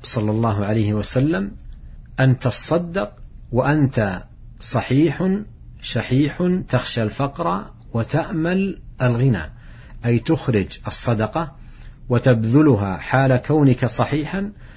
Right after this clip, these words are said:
فالإنسان حال صحته وعافيته يقع في نفسه شح في المال لما يخشاه من الفقر ويؤمله من الغنى، وهذا الغالب من حال الناس، فما دامت الصحة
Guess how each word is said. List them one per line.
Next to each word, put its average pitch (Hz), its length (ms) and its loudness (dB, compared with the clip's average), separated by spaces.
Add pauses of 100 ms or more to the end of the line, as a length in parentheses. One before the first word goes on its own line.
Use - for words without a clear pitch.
(120)
فالإنسان 190 800 2
حال 190 360 -2
صحته 127 800 0
وعافيته 127 760 0 (540)
يقع 156 400 -2
في 131 220 0
نفسه 143 420 0
شح - 360 -4
في 101 160 -4
المال 90 360 -4 (360)
لما 156 260 4
يخشاه 120 500 0
من 110 160 0
الفقر 127 520 -6 (100)
ويؤمله 120 880 2
من 117 220 2
الغنى، 98 440 -2 (540)
وهذا 151 300 2
الغالب 135 520 0
من 101 120 -2
حال 98 260 -4
الناس، 87 540 -4 (640)
فما 139 320 4
دامت 165 460 2
الصحة 147 500 -2